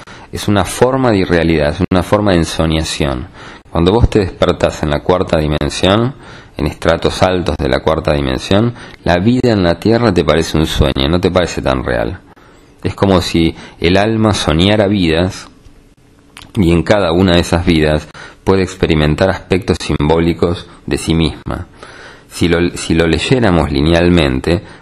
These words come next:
veríamos que todas las vidas, o sea, su-, pasa una vida, morimos, vamos hacia el reino espiritual, volvemos a nacer, volvemos a morir,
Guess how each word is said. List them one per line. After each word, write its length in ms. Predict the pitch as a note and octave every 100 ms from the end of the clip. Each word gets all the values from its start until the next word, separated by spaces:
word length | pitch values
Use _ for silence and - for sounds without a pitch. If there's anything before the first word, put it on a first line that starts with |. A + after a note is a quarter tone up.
| -
veríamos 460 | D#2+ F2 G2 G2 -
que 140 | F2+
todas 260 | - G2 G2
las 180 | D#2+
vidas, 600 | F2 D2+ C#2+ C#2+ F#2 - - -
o 120 | - D2
sea, 260 | D#2 D2+
su-, 220 | - - - - - - - - - - -
pasa 280 | E2+ D#2 -
una 160 | D#2+ D2+
vida, 360 | E2 E2+ F2
morimos, 800 | D#2 D2 D2 D2+ D#2 D#2+ D#2 -
vamos 340 | D#2 D#2+ D#2 E2
hacia 220 | - D2
el 80 | C2+
reino 220 | D2 D2
espiritual, 680 | - - C#2+ - D#2+ D2+
volvemos 500 | C#2+ C2+ C#2 C#2+ -
a 40 | C2+
nacer, 560 | C#2 - D2+ C#2+ C#2+ - - - -
volvemos 480 | - C#2+ D#2 D2+ -
a 60 |
morir, 440 | D2+ D#2 D2+ D2+